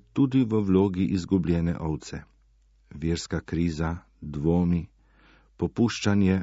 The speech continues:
v skušnjavi, življenje v grehu, slabosti in razvade. Jezus v pridiki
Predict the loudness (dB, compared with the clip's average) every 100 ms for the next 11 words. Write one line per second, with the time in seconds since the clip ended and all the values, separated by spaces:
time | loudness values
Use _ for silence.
0 | -4 -12 -12 -10 -8 -4 -2 -2 -4 -8
1 | -12 _ _ _ _ _ _ _ _ -10
2 | 0 2 4 2 2 0 -2 0 0 0
3 | -2 -4 -4 _ _ _ _ _ _ -20
4 | -4 0 4 4 4 0 -2 -2 0 -2
5 | -4 -6 -8 -4 -2 -2 -4 -6 _ _
6 | _ _ _ _ _ _ _ _ _ _
7 | _ -20 -20 _ _ _ _ _ _ _
8 | _ -2 4 4 4 2 2 0 2 2
9 | 2 2 2